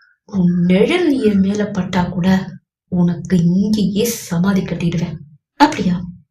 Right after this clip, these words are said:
பாத்துடலாமா? ம், பாத்துடலாம். பக்கத்துல நெருங்கி பாரு.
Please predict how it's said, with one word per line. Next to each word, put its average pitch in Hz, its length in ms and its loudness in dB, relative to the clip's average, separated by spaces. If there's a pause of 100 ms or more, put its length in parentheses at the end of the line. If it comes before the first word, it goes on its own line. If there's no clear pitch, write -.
பாத்துடலாமா? 190 640 2 (360)
ம், 240 240 4 (580)
பாத்துடலாம். 214 500 2 (760)
பக்கத்துல 196 480 -2
நெருங்கி 190 400 0
பாரு. 180 560 0